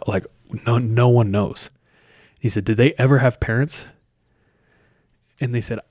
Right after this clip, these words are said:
"They must have had a mom. I saw one time a lady walk in the door. She didn't say anything to any of us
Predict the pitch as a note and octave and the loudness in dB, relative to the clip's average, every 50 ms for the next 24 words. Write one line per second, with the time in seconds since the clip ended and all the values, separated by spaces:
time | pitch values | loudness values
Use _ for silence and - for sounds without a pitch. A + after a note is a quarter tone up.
0 | _ - A#2+ C3 B2 B2 B2 C3 D#3 E3+ - - - D#3+ - C#3 C#3+ B2+ A#2+ A2+ | _ -4 0 2 2 2 4 2 2 2 2 0 -2 -2 0 0 0 0 -2 -4
1 | A2 G#2 G2 - G2 - _ _ _ _ _ _ _ _ _ _ _ _ _ _ | -6 -8 -10 -12 -14 -20 _ _ _ _ _ _ _ _ _ _ _ _ _ _
2 | _ _ - B2+ B2 B2 A#2+ - - - D3 C#3+ C#3 A#2+ A2 G2+ G#2+ A2+ B2+ D3 | _ _ 0 2 2 2 2 0 -2 0 2 2 2 2 0 -2 0 0 2 2
3 | D#3+ E3+ E3+ - - - - D3+ C#3 A#2+ G#2+ G2+ G2+ G2 G#2 G#2 A2+ B2 A#2+ G#2+ | 2 0 -2 -4 -6 -4 -2 -2 -2 -2 -4 -6 -6 -6 -4 -2 -2 -2 -2 -2
4 | G2+ F#2+ F#2 G2 G#2+ A2 A#2 B2+ - - D3 C3+ B2+ B2 A2 A2 G#2+ G#2 A2 A#2+ | -4 -6 -4 -2 0 0 0 -2 -4 -4 -6 -4 -4 -4 -4 -4 -2 -2 -2 -2
5 | C3+ C#3 - _ _ _ _ _ _ _ _ _ _ - - B2 C3+ D3 F#3 - | -2 -4 -6 _ _ _ _ _ _ _ _ _ _ -8 -4 -2 -2 -2 -2 -4
6 | - C3+ B2 B2+ C#3 C#3 - C#3 C3 A#2 - - A#2 A#2+ A#2+ A#2+ B2 C3 C3+ - | -4 -4 -2 -2 -2 -2 -2 -4 -6 -6 -6 -6 -6 -4 -4 -2 -2 -2 -4 -4
7 | - | -8